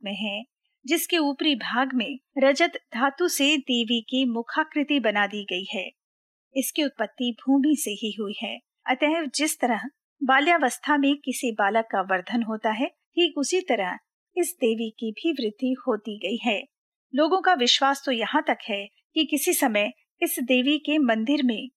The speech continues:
नरबलि भी होती थी। धमतरी प्राचीन काल से बसा हुआ एक नगर है, जहाँ ईसवी सन के पश्चात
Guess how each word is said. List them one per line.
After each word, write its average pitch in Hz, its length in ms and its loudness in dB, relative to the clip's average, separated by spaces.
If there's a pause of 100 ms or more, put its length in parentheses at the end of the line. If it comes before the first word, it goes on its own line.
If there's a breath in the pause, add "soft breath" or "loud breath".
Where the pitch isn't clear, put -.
(120)
नरबलि 240 520 2
भी 240 180 -6
होती 220 360 -8
थी। 240 320 -16 (640)
धमतरी 359 520 2
प्राचीन 294 500 2
काल 240 280 4
से 240 180 0
बसा 214 280 0
हुआ 220 280 0
एक 220 180 0
नगर 208 260 -4
है, - 260 -6 (340)
जहाँ 277 220 4 (160)
ईसवी 294 340 0
सन 277 200 2
के 262 160 0
पश्चात 233 520 2